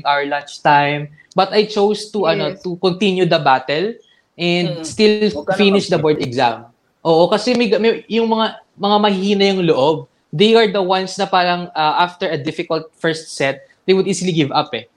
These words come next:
Speaker 1: So baka may mangyari din sa batch ninyo or sa ikaw mismo, di ba? So it would happen, no? Ako naman, ang naging mindset ko na influenced by my review center, it's not yet over until it's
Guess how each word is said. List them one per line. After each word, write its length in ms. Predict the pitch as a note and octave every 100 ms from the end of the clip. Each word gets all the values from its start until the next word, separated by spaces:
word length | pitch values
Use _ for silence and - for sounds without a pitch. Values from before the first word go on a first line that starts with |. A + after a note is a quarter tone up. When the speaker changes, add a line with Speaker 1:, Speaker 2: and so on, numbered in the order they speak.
| _ _
Speaker 1:
So 80 | -
baka 240 | G#3 A3+ A3+
may 80 | A3+
mangyari 400 | A3 G#3 F#3+ F#3+
din 240 | F3 F#3
sa 160 | F3+ E3
batch 320 | D3 D#3 -
ninyo 320 | F3 E3+ D#3
or 160 | D3+ C#3+
sa 160 | C#3+ -
ikaw 240 | C#3+ D3+
mismo, 480 | E3+ G3 F3 D#3 F#3
di 160 | D3
ba? 320 | B2+ C3+ F3 - _
So 160 | - F3
it 80 | E3+
would 160 | E3+
happen, 480 | D#3 D3 D3 F3 E3
no? 80 | C#3
Ako 240 | C#3+ D#3+
naman, 400 | D#3+ D#3+ D#3+ D#3+
ang 160 | B2 D3
naging 240 | D3 D3+
mindset 400 | C#3+ C#3 C#3+ -
ko 320 | C#3 C3 C3 - _ _
na 320 | C#3 C#3 C#3
influenced 720 | F#3 F3+ G3+ F3+ F3+ G3 -
by 80 | D#3
my 160 | D#3 D3+
review 240 | D3 D3+
center, 560 | D#3 C#3 C3+ C3+ C3 -
it's 240 | C#3+ E3
not 240 | E3+ E3+
yet 160 | F3+ F3+
over 320 | D3 C#3 C#3
until 320 | C#3 C#3+ C#3
it's 160 | C3